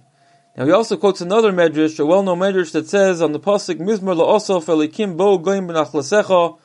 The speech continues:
Why does the Pasuk say a Lashon of Mizmor La'asaf? It should have said a Lashon of Kina.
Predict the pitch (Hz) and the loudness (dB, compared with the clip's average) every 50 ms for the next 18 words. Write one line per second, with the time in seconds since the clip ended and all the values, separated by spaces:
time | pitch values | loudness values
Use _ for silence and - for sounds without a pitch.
0 | _ _ _ _ _ _ _ _ _ _ _ - - 180 214 202 185 190 - 202 | _ _ _ _ _ _ _ _ _ _ _ 0 2 4 4 4 2 0 -2 -2
1 | 196 180 175 156 - 185 175 175 196 190 - 175 151 143 156 185 233 214 196 196 | -2 -2 -4 -4 -2 -2 0 0 -2 -2 -2 -4 -6 -4 -4 -4 -4 -4 -2 -2
2 | 190 180 180 170 185 165 - 180 175 170 160 160 - _ _ _ _ _ _ _ | 0 2 2 2 2 2 2 2 2 0 0 -2 -10 _ _ _ _ _ _ _
3 | - 160 - - 220 214 214 214 - 190 180 175 196 202 190 - 190 165 151 - | -20 -14 -10 -6 -4 -4 -4 -2 -2 -2 -2 0 0 -2 -2 -4 -4 -4 -4 -4
4 | - - 240 226 202 156 127 110 107 | -4 -6 -2 0 2 2 2 0 -2